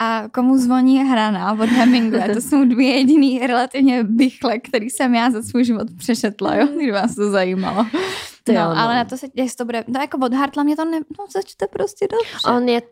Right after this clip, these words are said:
Speaker 2: to je něco jak třeba Nesbo, že oni píšou tím stylem, že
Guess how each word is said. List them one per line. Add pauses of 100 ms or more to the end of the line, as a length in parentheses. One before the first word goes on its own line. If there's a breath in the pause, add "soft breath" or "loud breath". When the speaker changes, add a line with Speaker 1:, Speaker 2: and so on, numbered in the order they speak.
(220)
Speaker 2:
to
je
něco
jak
třeba
Nesbo,
že
oni
píšou
tím
stylem,
že